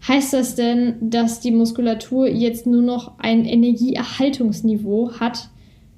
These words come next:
das ich ja eben schon erwähnt habe, mit dreizehn Kilokalorien pro Kilogramm Körpergewicht und Tag? Und das kann ich mit Nein beantworten,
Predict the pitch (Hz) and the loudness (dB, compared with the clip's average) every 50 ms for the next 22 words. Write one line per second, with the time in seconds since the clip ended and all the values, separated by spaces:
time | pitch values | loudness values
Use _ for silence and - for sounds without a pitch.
0 | _ - - 233 233 226 226 220 226 233 - 233 233 233 226 233 233 226 226 220 | _ -6 -2 0 0 2 2 0 0 0 2 2 2 2 2 2 0 0 0 0
1 | 220 220 254 262 277 277 254 240 233 220 226 - - 233 233 233 233 - 247 233 | 0 -2 0 0 -2 -2 0 0 0 -2 -2 -2 -2 -2 -2 -2 -2 0 0 0
2 | 226 226 - 302 311 311 302 - 277 269 269 269 262 262 262 269 269 269 - - | 0 2 2 2 2 2 0 -2 -2 0 0 0 2 0 0 0 -2 -4 -4 -2
3 | 254 247 247 - - 277 240 254 247 247 226 220 214 208 - - 269 285 277 285 | -2 -2 -2 -2 -2 -2 0 0 -2 -2 -2 -2 -2 -4 -2 -2 -2 -2 0 0
4 | 269 262 247 254 262 262 - - 220 208 208 208 - - 240 226 233 294 349 - | -2 0 0 0 -2 -2 -2 -2 -2 0 -2 -2 -4 -2 0 0 0 0 -2 -4
5 | - - - - - - - - - - - - - - - - - - - - | -8 -16 -20 -20 -20 -20 -20 -20 -20 -20 -20 -20 -20 -20 -20 -20 -20 -14 -14 -14
6 | - - - 262 240 226 247 247 247 247 - 269 254 254 254 - 247 233 226 233 | -14 -6 0 0 2 2 2 0 0 -2 -2 -2 0 0 0 0 0 0 0 0
7 | 202 202 208 247 302 320 330 - - 302 311 311 - 302 294 311 311 - 320 339 | 0 0 2 2 2 0 0 -2 -2 -2 -4 -2 -2 -2 -2 -2 -2 -4 -4 -6